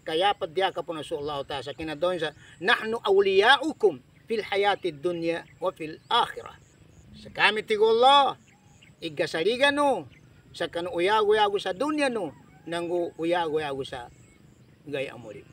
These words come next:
Kaya ni mana na nabi nakatutunin ng ayat na sutaw a tampilanu Allah na umuli rin sa kanino sa Allah. Na yan yung tawag sa Ginoo na di kagirikan. Di gara-gara sa umakabon sa naraka. Kaya gina,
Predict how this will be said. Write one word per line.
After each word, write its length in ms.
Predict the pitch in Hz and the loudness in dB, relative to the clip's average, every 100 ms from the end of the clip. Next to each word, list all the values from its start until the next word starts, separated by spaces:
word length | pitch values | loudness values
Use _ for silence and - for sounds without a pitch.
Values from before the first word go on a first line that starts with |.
| - - - | -20 -20 -10
Kaya 240 | 127 202 | 0 0
ni 80 | 254 | 0
mana 320 | 254 247 277 | -2 0 0
na 160 | 277 185 | 0 -2
nabi 320 | 175 254 262 | 0 0 0
nakatutunin 640 | 262 262 262 262 277 277 277 | 0 -2 -2 -2 -2 -4 0
ng 240 | 285 277 | -2 2
ayat 320 | 311 294 285 - - - - - - | 2 2 0 -4 -20 -20 -20 -20 -8
na 160 | 160 | -4
sutaw 800 | 170 - 175 - - - 285 294 | -4 -4 -6 -8 -14 2 2 2
a 320 | 254 208 180 - - - _ _ - - - - | 2 4 4 -2 -18 -20 _ _ -20 -20 -12 0
tampilanu 640 | 196 202 190 196 196 269 | 0 4 4 4 4 4
Allah 560 | 277 269 302 302 208 - - _ _ - | 4 6 8 8 6 -2 -20 _ _ -6
na 160 | 185 | -2
umuli 400 | 190 190 262 277 | 0 2 2 2
rin 160 | 262 220 | -2 -4
sa 80 | - | 0
kanino 320 | 262 269 269 | 0 2 0
sa 240 | 277 269 | 2 2
Allah. 400 | 277 302 277 170 - - _ _ 143 | 6 8 8 6 -4 -20 _ _ -6
Na 80 | 156 | -2
yan 160 | 214 | -2
yung 160 | 208 185 | -4 0
tawag 240 | 208 190 | 0 0
sa 160 | 190 180 | -2 -2
Ginoo 240 | 180 175 | -2 -4
na 160 | 151 143 | -6 -6
di 160 | 170 175 | -8 -6
kagirikan. 640 | 165 143 135 - 113 - _ _ | -4 -6 -8 -10 -14 -16 _ _
Di 160 | 147 170 196 | -4 -2 0
gara-gara 560 | 185 190 180 175 180 | 2 4 4 4 0
sa 160 | 170 170 | 0 -2
umakabon 560 | 170 170 156 165 180 165 | -4 -4 -2 0 0 0
sa 240 | 170 - _ _ _ _ 151 | -4 -4 _ _ _ _ 0
naraka. 480 | 180 220 - - - - - - - - 120 | 2 2 2 0 0 -8 -20 -20 -20 -20 -10
Kaya 120 | 143 190 | -4 -2
gina, 160 | 247 | -2